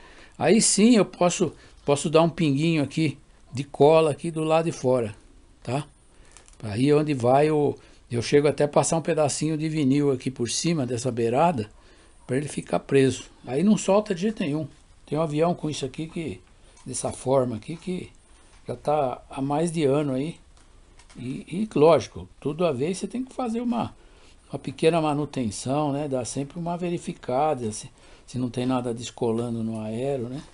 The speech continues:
Agora aqui, ó, o segredo é o seguinte. Eu vou, vou pegar até um palito de,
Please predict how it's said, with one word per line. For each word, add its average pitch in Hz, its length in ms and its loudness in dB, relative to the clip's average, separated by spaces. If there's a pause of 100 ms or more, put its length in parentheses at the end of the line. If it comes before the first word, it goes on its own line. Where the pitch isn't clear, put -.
(1200)
Agora 127 260 -2
aqui, 180 300 -2
ó, 107 120 2
o 95 60 -10
segredo 135 640 -4
é 135 40 -4
o 139 60 -8
seguinte. 135 540 -8 (1040)
Eu 127 120 -6
vou, 135 380 -2 (1300)
vou 123 100 -8
pegar 143 280 0
até 160 180 -2
um 165 80 0
palito 131 540 0
de, 107 380 -8